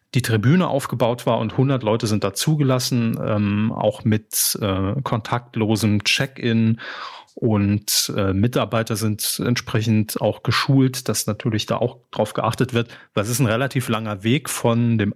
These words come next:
Eingang im Kolosseum in Köln bis dorthin,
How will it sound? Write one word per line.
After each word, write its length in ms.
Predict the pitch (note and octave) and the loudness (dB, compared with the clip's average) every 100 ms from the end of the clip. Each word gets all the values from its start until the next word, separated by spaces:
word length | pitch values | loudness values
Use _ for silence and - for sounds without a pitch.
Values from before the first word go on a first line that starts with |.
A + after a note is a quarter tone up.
| - | 0
Eingang 640 | C3 B2+ D3+ C#3 C#3+ D3 | 2 4 4 2 0 -2
im 420 | D#3 A2 G#2+ A2+ C3 | -4 -4 -4 -4 -6
Kolosseum 600 | - G#2 G2+ G2+ B2+ D#3+ | -2 0 4 4 4 2
in 140 | C#3 | -2
Köln 380 | B2+ C#3 C3+ B2+ | -2 0 0 0
bis 280 | B2+ B2 - | 0 0 -2
dorthin, 600 | A#2+ A2+ - C3 D3 G#3 | -2 -2 0 2 2 2